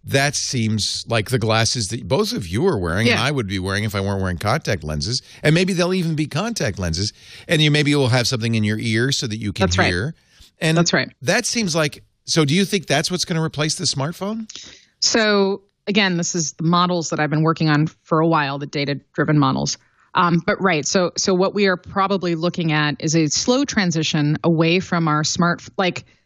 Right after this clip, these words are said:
Speaker 2: in a decade, the smartphone functions that we currently have in our Androids and iPhones are gonna look a lot like the flip phone of yesteryear. Um, and there will be holdouts, but more and more people will transition into wearing smart glasses,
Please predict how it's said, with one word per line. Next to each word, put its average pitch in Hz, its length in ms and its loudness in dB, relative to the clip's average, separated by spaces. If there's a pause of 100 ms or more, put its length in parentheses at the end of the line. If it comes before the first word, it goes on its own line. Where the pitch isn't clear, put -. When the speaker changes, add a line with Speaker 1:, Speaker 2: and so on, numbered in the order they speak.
(680)
Speaker 2:
in 220 100 4
a 208 80 2
decade, 190 600 0 (100)
the 180 60 -4
smartphone 185 800 2 (180)
functions 180 560 2
that 165 120 2
we 165 80 2
currently 175 380 2
have 175 200 4
in 165 100 2
our 156 280 0 (140)
Androids 175 420 2
and 160 80 2
iPhones 160 480 2
are 165 60 2
gonna 160 220 2
look 170 180 2
a 160 40 2
lot 160 200 0
like 165 200 -2
the 143 100 -6
flip - 320 -2
phone 120 400 2 (100)
of 151 140 0
yesteryear. 135 640 2 (480)
Um, 165 460 2
and 185 100 4
there 202 100 4
will 208 100 2
be 208 120 2
holdouts, 175 720 -2
but 170 320 -2 (120)
more 190 280 4
and 196 80 2
more 185 160 0
people 180 320 0
will 170 100 0
transition 165 680 2
into 175 400 2
wearing 147 520 4
smart 170 300 0
glasses, 151 720 -2